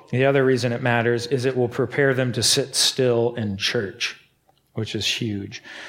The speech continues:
Uh, and it provides a time of rest for you. Okay, we're gonna stop there. Let me just tell you what we have coming next week. These are the other three that I'm gonna talk about. Goals for your child's second birthday.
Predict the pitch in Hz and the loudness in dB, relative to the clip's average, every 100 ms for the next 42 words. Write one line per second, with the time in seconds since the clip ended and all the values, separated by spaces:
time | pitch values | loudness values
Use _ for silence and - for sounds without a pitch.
0 | - - - 113 107 104 110 175 - - | -18 -10 -4 -2 -2 -4 -8 -14 -20 -20
1 | _ _ _ _ _ _ - - - 131 | _ _ _ _ _ _ -20 -10 -4 -2
2 | 120 110 123 117 107 113 120 110 101 101 | 0 -2 0 0 0 -2 -2 0 0 -2
3 | 101 - - 101 95 - _ _ - - | -2 -4 -4 -6 -6 -10 _ _ -20 -4
4 | 147 143 123 - - - 135 147 156 120 | -2 0 -2 -6 -18 -4 0 2 2 2
5 | - - 151 165 139 151 143 139 151 151 | 0 2 4 4 2 4 4 4 2 2
6 | 147 - - 156 156 147 139 135 131 135 | 0 0 2 4 4 4 4 2 4 4
7 | 127 - 135 127 123 127 131 127 127 - | 2 0 2 2 0 -2 0 0 0 0
8 | 127 104 - 127 131 131 131 135 135 - | 0 0 -2 0 2 2 4 4 2 0
9 | - 139 135 123 117 117 117 110 127 110 | 0 2 4 4 2 0 0 0 0 0
10 | 113 101 98 - - _ _ _ _ - | 0 -2 -4 -10 -20 _ _ _ _ -8
11 | - 127 143 147 143 156 139 131 151 135 | -2 2 4 4 2 0 2 2 4 4
12 | 127 113 139 123 131 120 110 - 98 | 4 2 0 0 -2 -2 -2 -4 -8